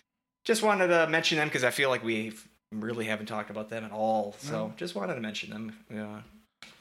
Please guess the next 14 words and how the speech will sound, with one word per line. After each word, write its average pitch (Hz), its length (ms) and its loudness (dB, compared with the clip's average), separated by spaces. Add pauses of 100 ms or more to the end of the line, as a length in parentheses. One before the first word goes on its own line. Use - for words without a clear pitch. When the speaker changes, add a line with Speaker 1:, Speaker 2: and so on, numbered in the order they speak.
(340)
Speaker 1:
uh, 107 140 -8
on 107 160 -8
the - 60 -14
podcast. 127 600 -4 (680)
Speaker 2:
How 170 160 4
many, 202 480 2
how 135 180 2
many 202 220 0
shots 151 540 8
did 117 200 -2
they 127 260 6
and 104 140 0
Penn 113 300 -6
State - 420 -4